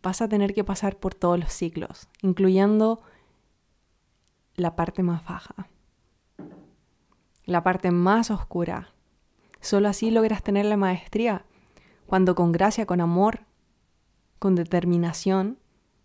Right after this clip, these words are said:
trasciendes cada uno de esos ciclos y sigues ahí. Es como que literal te diste la vuelta.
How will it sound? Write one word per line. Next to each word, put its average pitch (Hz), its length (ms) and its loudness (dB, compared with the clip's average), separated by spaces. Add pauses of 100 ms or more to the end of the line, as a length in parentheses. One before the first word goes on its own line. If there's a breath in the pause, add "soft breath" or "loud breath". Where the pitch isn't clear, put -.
(1040)
trasciendes 196 640 0
cada 190 180 2
uno 185 140 2
de 185 80 2
esos 190 180 -6
ciclos 175 460 -6
y 180 100 -6
sigues 190 340 -4
ahí. 180 300 -4 (460)
Es 170 80 -10
como 185 240 -2
que 170 360 -2
literal 185 500 0
te 196 80 -2
diste 185 240 -2
la 175 80 -2
vuelta. 175 480 -4